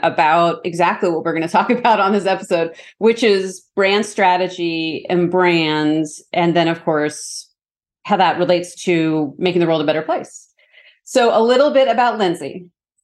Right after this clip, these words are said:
Um, Lindsay is a brand strategist, and she's the author of the best-selling book, Forging an Ironclad Brand. Known for her methodical, framework-driven approach to brand building,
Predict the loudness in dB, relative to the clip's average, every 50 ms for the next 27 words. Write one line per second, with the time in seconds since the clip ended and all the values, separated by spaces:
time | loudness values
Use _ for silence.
0 | _ _ 0 2 2 2 0 0 0 0 2 2 2 0 -2 -4 -4 0 0 0
1 | 2 2 0 0 0 0 0 0 -2 -4 -10 -10 -2 0 0 2 2 0 -2 -2
2 | -4 -4 -4 -6 -8 -4 -2 -2 -2 0 0 -2 0 -2 -4 -2 0 2 2 2
3 | 2 2 0 0 0 0 0 0 -2 -2 -4 -4 -4 -2 0 0 0 -2 -2 -2
4 | 0 0 0 -2 -6 -4 -2 -4 -4 -4 -6 _ -2 0 0 0 0 0 0 0
5 | 0 0 0 0 0 0 0 0 0 -2 -2 -2 0 -2 -4 -4 -6 -4 -4 -4
6 | -4 -4 -8 -10 -12 -14 _ _ _ _ _ _ _ _ _ _ _ _ 0 2
7 | 2 4 4 2 2 0 0 0 0 0 0 0 -2 -4 -2 0 2 2 4 2
8 | 2 0 -2 -2 -2 0 0 0 -2 -4 -6 -6 -2 -2 0 0 0 0 -2 -2
9 | -2 -4 -2 -2 -2 -2 -4 -2 -2 0 -2 -2 -2 -4 -6 -6 -2 0 0 0
10 | 0 0 -2 -2 -4 -4 -4 -4 -4 -6